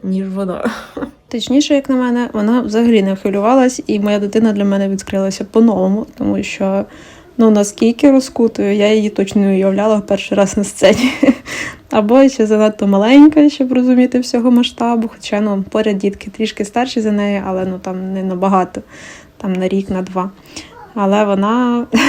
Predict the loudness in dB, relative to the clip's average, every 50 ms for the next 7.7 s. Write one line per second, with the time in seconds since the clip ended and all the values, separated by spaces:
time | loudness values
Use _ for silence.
0 | 6 6 6 6 6 4 2 0 -2 -20 -10 -4 -2 2 4 4 4 4 2 -4
1 | -4 -4 -4 -4 -4 -4 -4 -2 -2 -2 -4 -2 -2 0 0 0 -2 -2 -6 -10
2 | -18 -18 -16 -16 -16 -16 -16 -20 -18 -6 -2 0 0 2 2 0 0 0 0 0
3 | 2 4 4 4 4 2 0 -4 -4 -2 -2 -2 -2 -2 -2 -2 0 0 0 0
4 | 0 0 -2 -2 -2 -2 -2 -2 -2 -2 -2 -4 -4 -4 0 2 2 2 4 2
5 | 0 2 2 0 0 0 0 -2 -2 0 0 0 0 0 0 0 -2 -2 -4 -6
6 | -4 -4 -2 -2 -2 0 -2 -2 -2 -2 -2 -2 -2 0 0 0 -2 -2 -2 -4
7 | -6 -6 -6 -10 -8 -4 0 0 2 2 2 2 0 -2